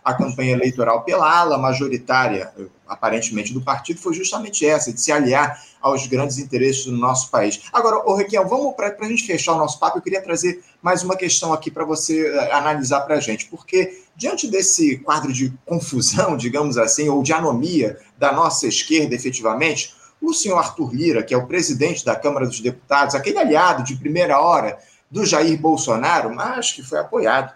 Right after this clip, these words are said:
né, pelo P T pra se reeleger à presidência da Câmara, e disse anteontem que essa malfadada pec trinta e dois, aquela que discute a reforma administrativa, então, ela estaria pronta pra ser votada em plenário.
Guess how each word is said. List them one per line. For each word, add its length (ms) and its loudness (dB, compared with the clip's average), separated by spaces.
né, 140 -6
pelo 240 -4
P 160 -8
T 220 -2
pra 140 -8
se 160 -6
reeleger 540 2
à 20 0
presidência 600 -4
da 100 0
Câmara, 400 -2
e 140 -2
disse 340 0
anteontem 560 0
que 120 -2
essa 460 2
malfadada 760 2
pec 380 0
trinta 280 -8
e 80 -2
dois, 300 0
aquela 340 -2
que 100 -14
discute 520 -6
a 40 -2
reforma 440 0
administrativa, 840 -2
então, 320 -2
ela 200 4
estaria 480 0
pronta 400 -2
pra 160 0
ser 340 0
votada 960 0
em 140 -8
plenário. 640 -2